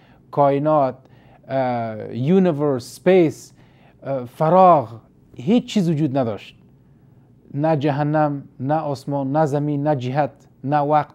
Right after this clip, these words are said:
هیچ چیز وجود نداشت. خدا عزوجل بود. خدا عزوجل، اه، موجود داشت. و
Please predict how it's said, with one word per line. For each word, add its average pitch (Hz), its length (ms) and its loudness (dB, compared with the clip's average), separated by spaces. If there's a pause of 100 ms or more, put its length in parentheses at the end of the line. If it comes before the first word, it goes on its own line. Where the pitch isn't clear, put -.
هیچ 170 200 -2
چیز 147 180 -6
وجود 123 240 -4
نداشت. 107 360 -10 (640)
خدا 170 300 2
عزوجل 156 720 0 (880)
بود. 139 440 0 (720)
خدا 139 240 0
عزوجل، 156 720 2 (760)
اه، 123 340 -6 (180)
موجود 135 500 0
داشت. 113 360 -6 (1300)
و 135 380 2